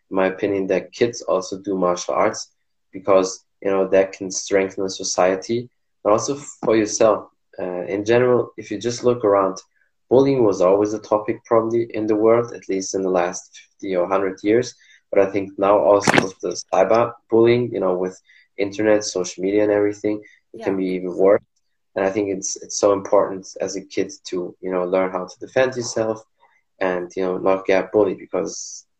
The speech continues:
Speaker 1: that definitely will not stop if you don't know how to.
Speaker 2: Exactly, exactly. I got bullied before I learned Taekwondo, and then after, not so much. <laughs>
Speaker 1: You see, you see that, that, you see,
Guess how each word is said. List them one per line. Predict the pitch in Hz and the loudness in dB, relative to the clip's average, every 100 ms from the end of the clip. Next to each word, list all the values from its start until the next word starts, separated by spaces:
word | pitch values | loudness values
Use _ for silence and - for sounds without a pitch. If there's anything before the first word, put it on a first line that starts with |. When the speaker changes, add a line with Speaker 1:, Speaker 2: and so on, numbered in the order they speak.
| - | -2
Speaker 1:
that | 95 - | -2 0
definitely | - 101 104 | 2 2 2
will | 98 98 | 0 2
not | 98 92 | 2 0
stop | - 101 92 - | 2 2 2 -2
if | 95 | -2
you | 90 | 0
don't | 87 87 | 0 0
know | 82 | -4
how | 90 - - | -6 -6 -8
to. | - - - - _ _ - - - 208 | -10 -10 -10 -10 _ _ -18 -18 -16 -10
Speaker 2:
Exactly, | 196 185 175 _ 143 | -8 -8 -12 _ -20
exactly. | 143 165 151 _ - 165 _ _ _ _ - | -16 -14 -14 _ -20 -20 _ _ _ _ -2
I | 226 | 0
got | 240 254 | 0 -4
bullied | 240 226 196 | -6 -12 -16
before | 202 - 311 | -16 -10 -8
I | 262 | -8
learned | 202 180 175 | -10 -16 -14
Taekwondo, | 160 160 156 156 165 | -16 -14 -16 -14 -16
and | 170 | -14
then | 175 | -12
after, | 196 208 220 220 220 _ _ _ | -12 -12 -14 -14 -16 _ _ _
not | 226 180 - | -14 -14 -14
so | - | -20
much. | - - _ - - | -20 -20 _ -20 -16
<laughs> | - - - - | -12 -6 -2 0
Speaker 1:
You | 104 | 0
see, | 190 117 135 143 _ _ _ | 0 0 -2 -4 _ _ _
you | - | -14
see | - 127 | -2 0
that, | 110 101 92 - - | 4 4 4 -2 -4
that, | 98 87 - _ _ _ _ | -2 -2 -4 _ _ _ _
you | 101 92 | -8 -6
see, | 101 120 123 | -2 -2 -2